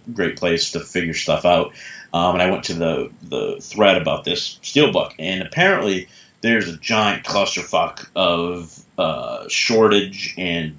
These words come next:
glitches. So what happened, apparently, according to one Best Buy supervisor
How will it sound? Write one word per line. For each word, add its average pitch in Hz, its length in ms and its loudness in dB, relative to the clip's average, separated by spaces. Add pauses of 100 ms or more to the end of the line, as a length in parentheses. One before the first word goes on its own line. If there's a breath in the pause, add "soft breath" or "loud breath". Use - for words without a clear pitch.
(100)
glitches. 101 520 0
So 98 180 2
what 117 180 0
happened, 123 520 0
apparently, 87 720 -2 (240 loud breath)
according 107 280 2
to 101 100 -2
one 98 240 2
Best 101 280 2
Buy 90 420 2 (100)
supervisor 87 640 -2